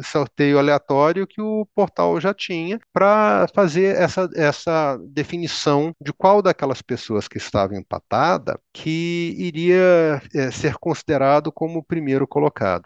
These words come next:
E quando, e olha que eu tô falando aqui em plural, tá, Max? Que às vezes você tinha cenários onde você tinha dez pessoas empatadas. Isso acontece num monte de objeto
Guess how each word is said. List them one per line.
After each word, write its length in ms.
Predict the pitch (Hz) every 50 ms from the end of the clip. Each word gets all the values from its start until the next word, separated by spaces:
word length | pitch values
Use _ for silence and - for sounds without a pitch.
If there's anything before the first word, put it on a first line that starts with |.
| _
E 160 | - 165 160 160
quando, 340 | _ - 196 220 233 -
e 120 | 185 190 202
olha 180 | 233 285 302
que 80 | 285 -
eu 40 | 285
tô 100 | - 285
falando 260 | 240 - 247 226 214
aqui 160 | 208 - - 233
em 80 | 233
plural, 480 | - - 285 285 277 214 190 190 190 180
tá, 280 | - - 190 202 202
Max? 340 | 185 165 139 120 120 - - -
Que 120 | - 175
às 120 | 160 143
vezes 240 | 139 208 262 269 247
você 220 | - 262 208 - 220
tinha 220 | - - 170 147
cenários 640 | - - 131 113 117 143 185 220 226 202 160 135 147
onde 180 | 185 202 180
você 100 | - 208
tinha 440 | 190 - - 196 202 220 254 262 240
dez 520 | 156 127 123 156 202 262 262 226 - - -
pessoas 540 | _ - 113 - - - 104 101 101 92
empatadas. 880 | 98 92 90 - 85 - - - - - - - - - - - - - _ -
Isso 200 | 131 123 - 175
acontece 500 | - - 196 190 170 - 202 208 - -
num 160 | 226 247 262 262
monte 600 | 240 190 151 139 143 170 208 233 202 - - 139
de 80 | 120 117
objeto 840 | 107 107 110 107 95 107 104 107 107 101 - - _ - - -